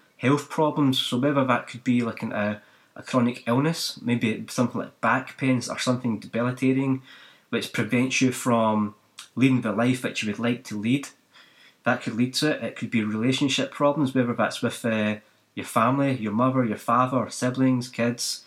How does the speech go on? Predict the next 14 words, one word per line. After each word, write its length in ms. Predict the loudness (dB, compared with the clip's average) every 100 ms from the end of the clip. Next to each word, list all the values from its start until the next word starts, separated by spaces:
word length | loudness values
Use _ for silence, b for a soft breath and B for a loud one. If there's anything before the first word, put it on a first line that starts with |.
| b b b b -2
Any 240 | 2 2
kind 160 | 2 0
of 80 | 2
relationship 440 | 0 0 0 -4
problem 280 | 0 0 0
can 160 | -4
be 100 | -4
quite 220 | -2 -2 0
a, 260 | 0 -4 b b b b
a 80 | -2
negative 440 | 0 2 0 -6
effect 360 | -6 -4 -4 -2
in 60 | -2
someone. 480 | 2 2 2 0